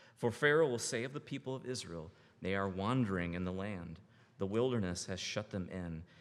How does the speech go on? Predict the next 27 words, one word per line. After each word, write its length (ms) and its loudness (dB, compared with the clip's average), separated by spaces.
and 140 -4
I 140 2
will 160 2
harden 480 0
Pharaoh's 420 -2
heart, 400 -6
and 100 -8
he 120 -4
will 100 -2
pursue 460 -2
them, 340 -6
and 160 -6
I 180 -4
will 160 -2
get 300 -4
glory 460 0
over 280 -4
Pharaoh 500 -4
and 140 -6
all 240 0
his 240 -2
host, 480 -6
and 120 -4
the 120 -4
Egyptians 760 -6
shall 240 -8
know 400 -2